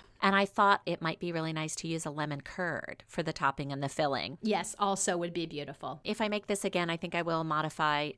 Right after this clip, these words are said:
Speaker 1: because, yeah, uh, big surprise, orange marmalade cake tastes like orange marmalade. <laughs> Make sure you like it if you're gonna invest this amount of time and money and energy.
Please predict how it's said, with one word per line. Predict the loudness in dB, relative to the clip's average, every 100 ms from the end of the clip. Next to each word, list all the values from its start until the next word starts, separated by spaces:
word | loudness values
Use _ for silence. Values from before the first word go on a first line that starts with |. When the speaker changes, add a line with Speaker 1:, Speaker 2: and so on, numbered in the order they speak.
| -6
Speaker 1:
because, | -6 -4 -2 -2 -4
yeah, | -4 -4 -6 -6
uh, | -4 -6 -6 2
big | 2 2
surprise, | 0 4 6 6 2
orange | -2 0 0 -2
marmalade | -2 0 0 0
cake | -2 -4 -4
tastes | -4 -4 -2 2
like | 2 2 -4
orange | -4 -4 -2 0
marmalade. | 0 2 2 2 2 0 -2 4
<laughs> | 6 6 8
Make | 6
sure | 8 6
you | 6 8
like | 8 8
it | 2
if | 2
you're | 2
gonna | 2 2 0
invest | 2 4 4
this | 0 -2
amount | -2 0 0
of | -2 -6
time | -6 -2 0 -2 -6
and | -8 -4
money | -4 -4 -6 -6
and | -8 -6
energy. | -6 -6 -6 -8 -6 -8